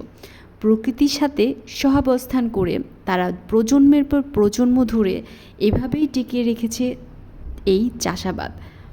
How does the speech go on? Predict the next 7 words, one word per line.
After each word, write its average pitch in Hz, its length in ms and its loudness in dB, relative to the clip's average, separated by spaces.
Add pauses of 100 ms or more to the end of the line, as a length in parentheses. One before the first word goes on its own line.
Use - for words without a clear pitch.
(380)
খাসিয়াদের 277 520 -2
পান 240 280 -2
চাষ 233 340 -4
প্রকৃতির 240 420 -2
সাথে 269 240 0
মানুষের 208 640 -2
সুন্দর 262 680 2